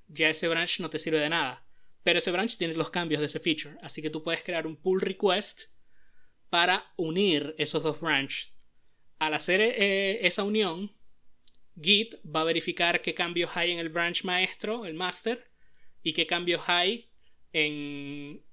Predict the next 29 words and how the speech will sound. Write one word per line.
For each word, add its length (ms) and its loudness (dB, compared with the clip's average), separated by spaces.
en 200 -2
tu 100 -2
branch, 360 2
el 40 -6
que 100 -2
tú 60 -6
creaste 320 -2
con 200 -10
ese 160 -8
feature. 400 -2
¿Cuál 160 -2
es, 120 0
cómo 260 2
ve 140 8
esa 180 4
diferencia? 600 2
En 120 0
los 100 -2
commits. 640 -2
Él 300 -2
verifica 560 0
qué 340 2
diferencia 520 0
de 40 0
commits 400 -2
hay 340 2
y 200 2
los 160 0
une. 300 0